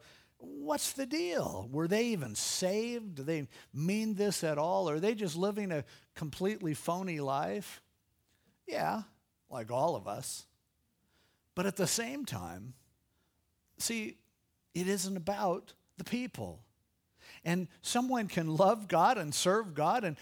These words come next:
and God can minister to you through that person, and then they can fail miserably.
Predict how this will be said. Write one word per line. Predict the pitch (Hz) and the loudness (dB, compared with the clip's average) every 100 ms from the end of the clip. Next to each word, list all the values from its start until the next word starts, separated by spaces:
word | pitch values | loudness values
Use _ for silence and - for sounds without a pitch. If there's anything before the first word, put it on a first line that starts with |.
| - | -8
and | - 160 | -2 0
God | 156 214 262 | 4 4 4
can | - 175 | 0 0
minister | 175 214 202 - 165 | 0 0 -2 -4 -6
to | - | -2
you | 190 185 202 | 0 2 0
through | - 220 269 | -2 -6 2
that | 202 160 | 2 4
person, | 156 151 - 170 - - | 2 0 -2 -6 -10 0
and | 185 | 2
then | 262 294 | 4 2
they | 220 | 0
can | 175 | 0
fail | 156 220 226 220 | 0 0 0 0
miserably. | 175 214 262 196 120 - - - | -2 -2 -4 -8 -8 -10 -12 -12